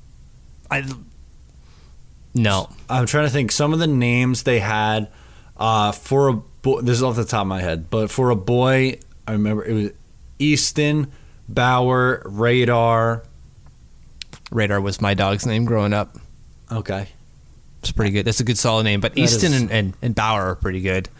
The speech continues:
Speaker 2: And then for a girl, it was, like, Collie, Meadow, and, uh,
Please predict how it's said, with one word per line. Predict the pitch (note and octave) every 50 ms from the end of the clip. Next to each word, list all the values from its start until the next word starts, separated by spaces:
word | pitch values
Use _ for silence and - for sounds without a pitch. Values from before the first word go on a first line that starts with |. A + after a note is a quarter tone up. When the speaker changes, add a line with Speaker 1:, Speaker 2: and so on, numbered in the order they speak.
| - - - - - - - - -
Speaker 2:
And | A#2 A#2 A#2+
then | B2+ A#2
for | - - C#3+ C3
a | A2+
girl, | G2 A#2 A#2+ B2 B2 B2+
it | A#2+
was, | A2+ -
like, | A#2+ G#2+ F#2+ - - -
Collie, | - - - A#2+ A2 A2+ A2+ A2+ A2+ A#2 A#2 A#2 A2+ A#2 A#2 - - - - -
Meadow, | A2 G#2 G#2 G#2 G#2+ G#2+ G#2+ G#2 G#2 G#2 G#2 G#2 G#2 G#2 G2+ - -
and, | - F#2+ F#2+ F#2 F#2 F#2 F2+ F2+ F2+ F2+ E2+ E2+ - - - - - - - - - -
uh, | C#2+ D#2 D2 D2+ C2+ C#2 D2+ D#2 F#2